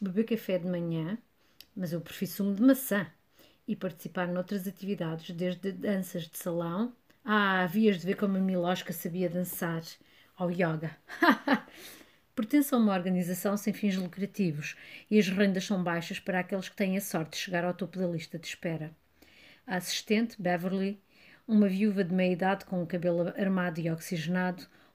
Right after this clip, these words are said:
um riso gutural e um peito enorme, parece, sob muitos aspectos, uma versão mais velha e mais benigna da Valentina. Talvez seja por isso que Sunnybank é a primeira escolha do meu pai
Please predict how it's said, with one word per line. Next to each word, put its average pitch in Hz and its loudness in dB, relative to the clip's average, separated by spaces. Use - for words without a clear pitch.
um 196 2
riso 202 4
gutural 175 2
e 175 2
um 185 2
peito 170 0
enorme, 180 0
parece, 190 4
sob 156 0
muitos 165 0
aspectos, 180 -2
uma 214 8
versão 190 0
mais 175 0
velha 180 2
e 175 2
mais 175 0
benigna 170 2
da 185 -2
Valentina. 160 -2
Talvez 190 -2
seja 196 0
por 185 -6
isso 185 -2
que - -6
Sunnybank 175 0
é 214 4
a 202 4
primeira 196 0
escolha 170 -2
do 170 -2
meu 180 2
pai 160 -4